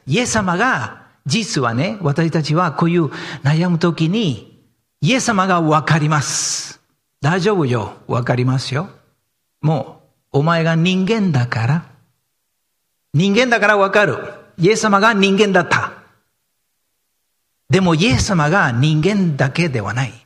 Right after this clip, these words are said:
もう神様、もう本当に、えっと、一人、全地を作られた神様であるということで、彼は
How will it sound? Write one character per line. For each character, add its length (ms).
も 440
う 20
神 280
様、 460
も 340
う 20
本 400
当 120
に、 360
え 80
っ 40
と、 420
一 440
人、 200
全 340
地 200
を 460
作 380
ら 80
れ 140
た 460
神 400
様 340
で 140
あ 80
る 140
と 120
い 60
う 60
こ 140
と 240
で、 520
彼 260
は 540